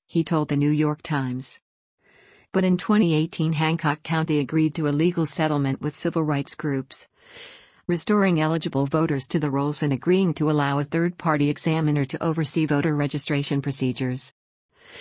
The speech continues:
Hancock County became the first jurisdiction since the Supreme Court gutted the Voting Rights Act in twenty thirteen to be placed back under federal supervision. While his efforts in Sparta may have hit a roadblock,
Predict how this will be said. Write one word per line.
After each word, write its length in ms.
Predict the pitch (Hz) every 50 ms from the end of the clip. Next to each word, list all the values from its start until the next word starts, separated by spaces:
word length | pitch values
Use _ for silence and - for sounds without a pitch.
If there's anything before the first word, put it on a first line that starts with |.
| - - - - - _ _ _ _ -
Hancock 440 | 208 208 214 220 - 175 175 165
County 320 | - - 165 156 151 147 143
became 360 | 131 143 - - 160 151 147
the 100 | 143 139
first 340 | 139 - 185 180 175 - -
jurisdiction 720 | - 165 156 151 147 143 - - 156 147 - - 135 127 127
since 280 | - - 160 156 -
the 100 | - 151
Supreme 420 | 143 - 156 - - 175 175 180 175
Court 320 | - - 170 160 151 -
gutted 300 | - 151 147 147 147 135
the 80 | 156 139
Voting 340 | 156 156 156 160 165 156
Rights 320 | 143 147 147 156 151 - -
Act 280 | 160 156 160 - -
in 80 | 156 147
twenty 320 | - - 180 170 175 170
thirteen 500 | 160 - 156 151 - - - 156 151 147
to 80 | 139 135
be 80 | - 147
placed 380 | - - - 160 160 156 -
back 280 | - 151 147 165 - -
under 160 | 147 151 143
federal 400 | 135 - 160 151 147 143 139 139
supervision. 760 | 127 - 156 - - 147 156 143 127 - 135 127 123 123 135 _ _ _ _ _ _ _ _ _ _ _ _ _ _ - - - - _ -
While 160 | 175 170 170
his 240 | 156 165 160 - -
efforts 400 | 160 170 - - 151 139 - -
in 100 | 156 151
Sparta 380 | - - - 156 156 156 147
may 200 | 139 147 147 151
have 160 | 156 156 143 -
hit 180 | 151 170 160
a 80 | 151 143
roadblock, 640 | 147 151 160 160 151 - 151 139 131 123 120 113 -